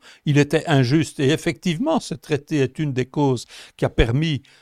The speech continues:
avec la Grande Dépression, qui a permis le triomphe d'Hitler et qui est à la base de la guerre de, euh, de la Deuxième Guerre mondiale. Mais ça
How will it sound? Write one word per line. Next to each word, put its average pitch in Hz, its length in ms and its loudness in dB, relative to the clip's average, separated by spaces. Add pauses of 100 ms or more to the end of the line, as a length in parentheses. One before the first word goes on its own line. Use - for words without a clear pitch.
(200)
avec 123 420 -2
la 113 420 -8
Grande 120 260 -2
Dépression, 139 560 -2
qui - 140 -6
a 117 40 -2
permis 135 360 -2
le 131 100 2
triomphe 139 420 -4
d'Hitler 175 480 -4
et 120 100 -4
qui - 120 -6
est 117 100 -8
à 120 120 -2
la 113 100 -4
base 151 300 -2
de 131 80 -4
la 113 160 -2
guerre 139 240 -4
de, 117 280 -4 (460)
euh, - 220 -4
de 110 120 -2
la 120 140 2
Deuxième 127 380 -2
Guerre 131 180 -4
mondiale. 214 460 -2 (420)
Mais - 80 -10
ça - 160 -8